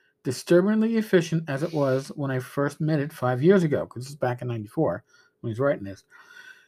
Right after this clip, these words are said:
"when it helped kick off the campaign I am still running today,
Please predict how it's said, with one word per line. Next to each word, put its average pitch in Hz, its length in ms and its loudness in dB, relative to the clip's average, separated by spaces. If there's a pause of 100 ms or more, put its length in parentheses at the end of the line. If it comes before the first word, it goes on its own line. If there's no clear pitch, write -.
(120)
"when 151 140 6
it 139 100 4
helped 185 360 4
kick 196 240 2
off 196 160 8
the 202 80 -6
campaign 208 520 4
I 165 80 8
am 151 160 4
still 180 300 6
running 147 240 4
today, 151 460 4